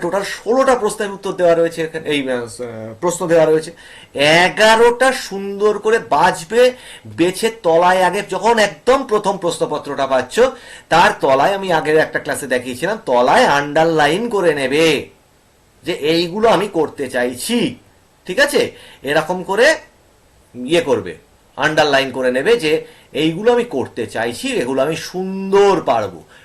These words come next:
পারবেই পারবে, ঠিক আছে? এই,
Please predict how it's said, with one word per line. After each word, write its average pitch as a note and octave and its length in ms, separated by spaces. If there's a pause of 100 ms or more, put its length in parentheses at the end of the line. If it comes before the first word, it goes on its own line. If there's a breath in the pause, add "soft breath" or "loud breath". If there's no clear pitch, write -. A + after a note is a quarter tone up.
(160 soft breath)
পারবেই C3 500 (120)
পারবে, D#2+ 280 (1080)
ঠিক D#3 180
আছে? C#4 160 (460 loud breath)
এই, B2+ 60